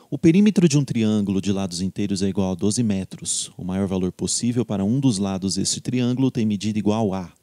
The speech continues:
Bem, aí precisamos relembrar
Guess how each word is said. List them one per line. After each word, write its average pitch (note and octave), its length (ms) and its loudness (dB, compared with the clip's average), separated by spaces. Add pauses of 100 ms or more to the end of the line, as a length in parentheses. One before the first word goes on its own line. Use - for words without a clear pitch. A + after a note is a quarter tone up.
(840)
Bem, A#2+ 140 -2
aí C#3+ 140 0
precisamos D#3 800 -2 (440)
relembrar A#2 760 -2